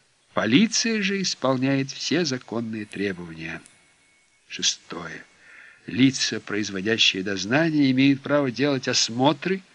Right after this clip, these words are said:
освидетельствования, обыски и выемки.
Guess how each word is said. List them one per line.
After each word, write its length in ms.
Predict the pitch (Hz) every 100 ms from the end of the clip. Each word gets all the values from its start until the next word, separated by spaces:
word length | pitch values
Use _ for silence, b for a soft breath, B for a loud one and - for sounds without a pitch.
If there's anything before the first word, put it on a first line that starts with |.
| b b b b
освидетельствования, 2000 | - 165 - - 131 101 98 143 143 185 185 - - 190 196 196 190 202 214 220 - -
обыски 720 | 165 170 196 - - 220 240
и 140 | 214 233
выемки. 960 | 180 117 147 156 139 139 139 - 143